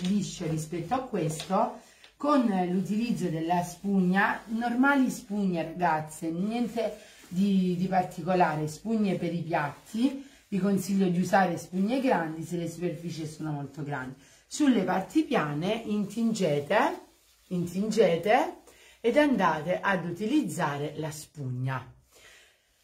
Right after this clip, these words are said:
Quindi applicatela bene, bene, bene dappertutto. Asciuga abbastanza velocemente,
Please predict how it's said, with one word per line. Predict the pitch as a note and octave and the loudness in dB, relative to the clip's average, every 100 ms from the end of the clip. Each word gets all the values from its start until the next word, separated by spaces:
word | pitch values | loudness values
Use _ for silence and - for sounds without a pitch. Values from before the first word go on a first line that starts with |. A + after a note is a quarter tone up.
| _ _ _ _ _ _ _ _ _ - | _ _ _ _ _ _ _ _ _ -2
Quindi | A3+ G#3 D#3+ C#3+ C#3 - - | 4 4 4 0 -4 -6 0
applicatela | F#3 F3+ G3+ - G3 D3+ - D3+ D#3+ - | 0 2 -2 0 2 0 -2 -2 -2 -4
bene, | F#3 F3 E3 D3+ D#3+ F#3+ - | -2 2 4 2 -2 -4 -4
bene, | E3+ E3+ D3 C#3 D#3 - | -2 0 2 0 -4 -4
bene | D3+ C#3 C3+ C#3 | -2 0 -2 -6
dappertutto. | C3 - G#2+ - C3 - - C#3 - - - | -8 -8 -10 -10 -14 -12 -10 -10 -10 -10 -2
Asciuga | F#3 - - G#3+ F#3 F3 E3 | -2 -2 0 0 2 2 0
abbastanza | D#3+ E3+ E3+ - G3+ F#3+ F3 | 0 -2 -2 -4 -4 -2 -2
velocemente, | D#3+ D#3 D#3 F3+ G#3+ C4+ C4+ D#4 E4+ E4+ | 0 -2 -2 0 2 2 2 2 0 -2